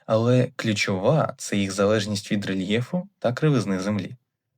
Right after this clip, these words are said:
Наслідками є зменшена дальність радарного виявлення,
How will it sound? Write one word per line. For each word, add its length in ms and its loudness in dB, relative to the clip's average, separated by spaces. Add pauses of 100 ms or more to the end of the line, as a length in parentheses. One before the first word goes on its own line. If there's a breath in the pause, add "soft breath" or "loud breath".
(220)
Наслідками 760 0
є 400 0
зменшена 600 0
дальність 380 0
радарного 500 2
виявлення, 580 -2